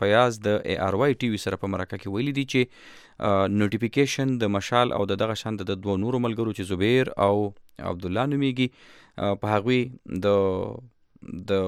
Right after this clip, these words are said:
مذهب د سپکاوي، آه، چې کوم نوټیفیکیشن جاري شوی، هغه د مشال د مرګ نه وروسته جاري شوی دی.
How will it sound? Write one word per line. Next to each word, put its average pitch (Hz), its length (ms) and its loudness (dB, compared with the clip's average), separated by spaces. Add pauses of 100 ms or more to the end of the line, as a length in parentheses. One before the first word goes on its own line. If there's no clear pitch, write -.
(120)
مذهب 117 320 -2
د 107 80 -4
سپکاوي، 107 460 0
آه، - 1120 -8
چې 101 120 -14
کوم 101 180 -4
نوټیفیکیشن 98 540 -6
جاري 92 180 -2
شوی، 127 160 0
هغه 113 200 0 (140)
د 98 120 -2
مشال 110 300 -4
د 95 120 -2
مرګ 107 200 -2
نه 90 60 -4
وروسته 110 360 -6
جاري 90 200 0
شوی 92 220 -2
دی. 92 60 -2